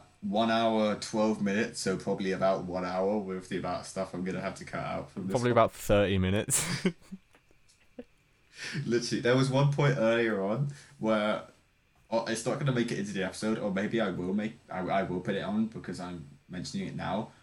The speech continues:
Speaker 1: But I just started laughing so hard, and I don't, I don't even know why. I was, like, tears streaming down my face. I can't remember what it was, but yeah, I, I'm probably gonna cut it out. So you're gonna be like, "There's nothing here funny enough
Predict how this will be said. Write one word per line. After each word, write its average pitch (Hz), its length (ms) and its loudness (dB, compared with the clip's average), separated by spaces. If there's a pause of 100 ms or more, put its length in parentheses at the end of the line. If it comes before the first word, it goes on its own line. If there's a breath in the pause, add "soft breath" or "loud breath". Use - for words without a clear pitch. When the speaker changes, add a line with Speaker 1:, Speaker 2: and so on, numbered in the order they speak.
(220 loud breath)
Speaker 1:
But 98 320 0
I 101 140 2
just 120 180 0
started 92 280 0
laughing 92 340 0
so 87 200 -8
hard, 90 260 -2 (200)
and 92 120 -6
I 90 80 -2
don't, 104 260 -2
I 107 80 -4
don't 92 200 0
even 95 180 -2
know 92 160 -2
why. 104 260 0 (760 soft breath)
I 107 80 0
was, 113 160 2
like, - 320 -4
tears 110 380 4
streaming 107 500 2
down 98 200 0
my 95 120 0
face. 95 360 -2
I 95 60 -6
can't 117 160 0
remember 104 260 -2
what 101 100 -2
it 95 80 -2
was, 107 380 -2 (140)
but 73 220 -10 (440)
yeah, 98 260 0
I, 101 320 -2
I'm 110 100 0
probably 135 200 -2
gonna 120 160 0
cut 104 160 -2
it 87 100 0
out. 92 200 -2
So 92 100 -10
you're 95 100 -4
gonna 95 140 -6
be 92 160 -6
like, 82 220 -6 (400)
"There's 98 200 -4
nothing 107 300 -2
here 107 320 2
funny 104 380 0
enough 98 440 -4